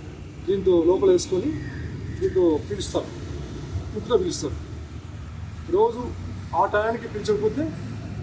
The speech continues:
ఇంకా మైండ్ పనిచేయదు, ఇంబ్యాలెన్స్ అయిపోతుంది. ఆ, వీళ్ళు ఏం చేస్తారంటే ఒక పొట్లం, ఈ పొట్లం ఐదు వందల రూపాయలకు, ఆరు వందల రూపాయలకు కొనుక్కుంటారు.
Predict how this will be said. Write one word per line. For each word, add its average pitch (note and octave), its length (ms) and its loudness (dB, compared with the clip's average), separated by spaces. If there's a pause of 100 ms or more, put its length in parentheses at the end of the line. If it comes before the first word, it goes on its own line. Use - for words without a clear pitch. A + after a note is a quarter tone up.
(200)
ఇంకా C#3 300 0
మైండ్ G3 280 2
పనిచేయదు, F#3 380 6 (340)
ఇంబ్యాలెన్స్ G3+ 400 4
అయిపోతుంది. C#3+ 300 0 (1300)
ఆ, F3+ 380 2
వీళ్ళు G3 140 6
ఏం G#3 100 4
చేస్తారంటే G#3 360 6
ఒక G3 180 6
పొట్లం, F#3+ 320 4 (220)
ఈ - 40 2
పొట్లం F3 360 2 (480)
ఐదు F3 100 6
వందల F#3 120 4
రూపాయలకు, F3+ 580 4
ఆరు F3 100 4
వందల F3 100 4
రూపాయలకు F3 380 2 (880)
కొనుక్కుంటారు. F3 420 0